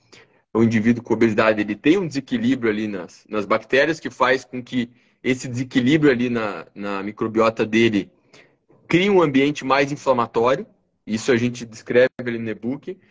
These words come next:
E a gente descreve como o papel das fibras, das frutas e vegetais pode contribuir pra atenuar esse problema. É, é, o que que eu ia falar agora?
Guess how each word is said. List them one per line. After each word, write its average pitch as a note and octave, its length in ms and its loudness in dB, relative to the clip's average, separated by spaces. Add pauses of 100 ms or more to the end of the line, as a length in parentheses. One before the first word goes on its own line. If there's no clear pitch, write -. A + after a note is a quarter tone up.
(200)
E C#3 80 2
a C#3+ 60 4
gente D#3+ 200 -2
descreve D#3+ 460 2
como E3+ 220 -2
o F3 60 -2
papel E3 340 2
das D#3 260 -4
fibras, C3 580 -4
das G2+ 220 -6
frutas B2+ 380 -6
e G#2+ 40 -8
vegetais A2+ 520 -2
pode C3+ 420 2 (560)
contribuir C#3+ 640 4
pra C#3 420 0 (400)
atenuar C3+ 540 2
esse C3+ 140 -4
problema. C#3 580 0 (760)
É, B2+ 560 4 (200)
é, G#2 240 0
o F2 140 -16 (380)
que B2+ 120 -20
que C3 100 -8
eu A2+ 40 0
ia G#2+ 60 -2
falar G2 320 -4
agora? A2+ 220 -8